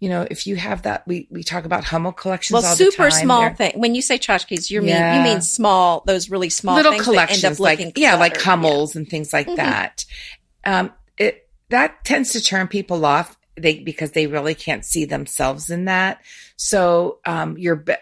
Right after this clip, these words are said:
Speaker 1: better off taking them and wrapping them gently and putting them away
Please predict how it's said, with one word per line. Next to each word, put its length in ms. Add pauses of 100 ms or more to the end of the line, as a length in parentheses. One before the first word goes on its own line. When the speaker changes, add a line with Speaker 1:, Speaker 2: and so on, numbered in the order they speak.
(120)
Speaker 1:
better 280
off 380
taking 440
them 200
and 100
wrapping 380
them 160
gently 460
and 100
putting 300
them 100
away 500